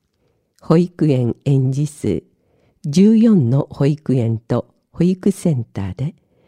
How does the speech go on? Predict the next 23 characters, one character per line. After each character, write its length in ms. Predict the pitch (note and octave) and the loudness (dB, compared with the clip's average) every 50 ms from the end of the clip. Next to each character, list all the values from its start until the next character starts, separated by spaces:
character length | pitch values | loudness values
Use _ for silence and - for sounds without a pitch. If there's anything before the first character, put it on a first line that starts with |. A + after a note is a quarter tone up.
| _ _ _ _ - | _ _ _ _ -10
全 440 | - C3 C#3+ D#3+ E3+ E3 D#3+ A#2+ - - _ - | -6 -2 2 2 4 4 2 2 -2 -4 _ 0
入 200 | C#3+ D3 D#3 D#3 | 2 4 4 4
園 240 | D3 D3 C#3 C#3+ | 4 2 2 0
者 200 | C#3+ - - C3+ | -2 -2 -4 -4
数 200 | C#3 - - - | -4 -4 -6 -6
は 340 | A2+ G#2 G#2 G2 A#2 C#3+ - - _ _ _ _ _ _ | -4 -2 -2 -2 -4 -4 -6 -10 _ _ _ _ _ _
千 360 | _ - - G3 A3 F#3 D#3+ D3 | _ 0 2 2 2 2 0 -2
百 460 | - - E3+ F3+ - - - - - _ | -2 -4 -4 -4 -4 -6 -6 -6 -6 _
十 260 | - - C#3+ C3+ C3+ | -2 -2 0 0 -2
九 340 | - - - - C3+ A#2+ F#2+ | -4 -6 -4 -2 0 0 0
人。 260 | F#2+ E2+ D#2+ D2 - - _ _ _ _ _ _ _ _ _ _ _ _ _ _ _ _ _ _ _ _ _ _ - D#3+ | -2 -4 -4 -6 -8 -10 _ _ _ _ _ _ _ _ _ _ _ _ _ _ _ _ _ _ _ _ _ _ 0 2
認 240 | E3 E3+ G3+ G#3+ | 4 4 4 2
定 340 | A3 - - G#3 F#3 F#3 F3+ | 0 0 0 0 2 2 0
こ 220 | F#3 F#3 - E3 D3+ | -2 -2 0 0 2
ど 120 | E3+ E3 | 2 2
も 200 | F3 F3 F3 D3+ | 2 4 2 2
園 280 | B2 G#2+ G#2+ G2+ F2 - _ _ | 0 0 0 -2 -2 -4 _ _
園 240 | - C3 B2+ B2 B2+ | -2 0 0 0 0
児 160 | B2+ B2 B2+ | -2 -4 -6
数、 400 | C3 - - - - D2 A#1+ - - _ _ _ _ _ _ _ _ _ _ _ _ _ _ _ _ - | -6 -8 -8 -6 -6 -6 -6 -8 -12 _ _ _ _ _ _ _ _ _ _ _ _ _ _ _ _ -10
二 300 | - - - - G#3+ G3+ | -6 -2 0 0 -2 -2
つ 180 | - - D#3 | -4 -4 -2
の 260 | D3 C3 A#2+ A2+ - | 0 0 0 -2 -4